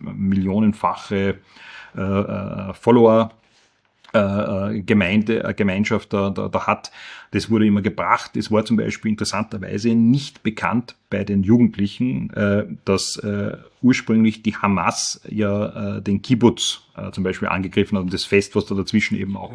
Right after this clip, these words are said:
war. Die, die, die haben da, die wussten das nicht, sondern sind davon ausgegangen, dass Israel Raza erst einmal angegriffen hat. Also denen war das nicht, und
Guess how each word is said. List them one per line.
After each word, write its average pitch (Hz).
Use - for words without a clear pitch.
war. 117
Die, 120
die, 123
die 110
haben 113
da, 120
die 104
wussten 147
das 113
nicht, 147
sondern 131
sind 127
davon 110
ausgegangen, 123
dass 113
Israel 113
Raza 107
erst 92
einmal 95
angegriffen 90
hat. 90
Also 92
denen 110
war 110
das 113
nicht, 131
und 120